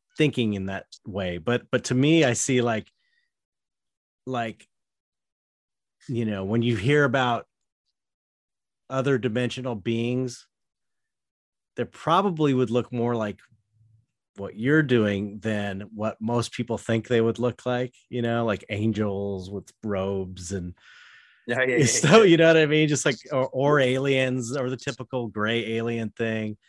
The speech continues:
Speaker 1: It's probably, it would be, you know,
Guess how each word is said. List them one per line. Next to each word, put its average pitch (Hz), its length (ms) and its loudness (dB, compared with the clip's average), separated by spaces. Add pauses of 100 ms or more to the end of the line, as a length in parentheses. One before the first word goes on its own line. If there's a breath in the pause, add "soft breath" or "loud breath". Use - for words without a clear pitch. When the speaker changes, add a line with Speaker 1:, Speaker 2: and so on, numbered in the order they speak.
(800)
Speaker 1:
It's - 140 -10
probably, 139 720 2
it 131 80 0
would 117 200 0
be, 127 420 -2
you 117 140 -4
know, 90 240 -8